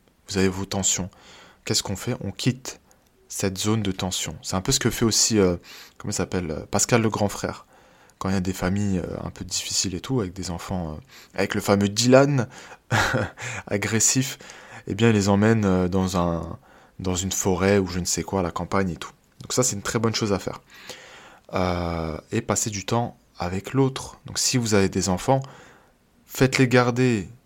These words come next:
donnez-les à papy, mamie ou je ne sais qui, euh, personne de confiance évidemment, et faites-les garder. Les surprises et les cadeaux, ça fait sortir de la routine aussi.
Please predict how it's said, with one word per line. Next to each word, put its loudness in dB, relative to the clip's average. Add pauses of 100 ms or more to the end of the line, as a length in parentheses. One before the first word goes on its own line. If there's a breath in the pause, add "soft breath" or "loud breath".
donnez-les 2
à 0
papy, -2
mamie 0
ou -6
je -6
ne -4
sais -6
qui, -2 (680 loud breath)
euh, -6 (380)
personne -6
de -8
confiance -8
évidemment, -4 (140)
et 0
faites-les -2
garder. -4 (880 soft breath)
Les 6 (380)
surprises 4
et 4
les 8
cadeaux, 6 (500 soft breath)
ça -2
fait 0
sortir 0
de 2
la 6
routine 0
aussi. -4